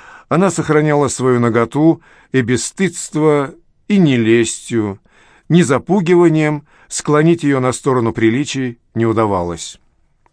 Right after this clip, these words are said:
«Нет», — решил мистер Эймс, — «ее не надуешь».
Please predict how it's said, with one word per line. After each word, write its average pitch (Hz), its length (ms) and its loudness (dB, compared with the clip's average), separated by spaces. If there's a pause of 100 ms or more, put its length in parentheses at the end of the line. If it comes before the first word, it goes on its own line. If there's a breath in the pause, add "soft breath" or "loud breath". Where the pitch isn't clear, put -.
(1160 loud breath)
«Нет», — 190 340 2 (580 loud breath)
решил 156 440 2
мистер 156 460 2
Эймс, — 131 640 -2 (760 loud breath)
«ее 143 320 4
не 180 120 6
надуешь». 120 720 2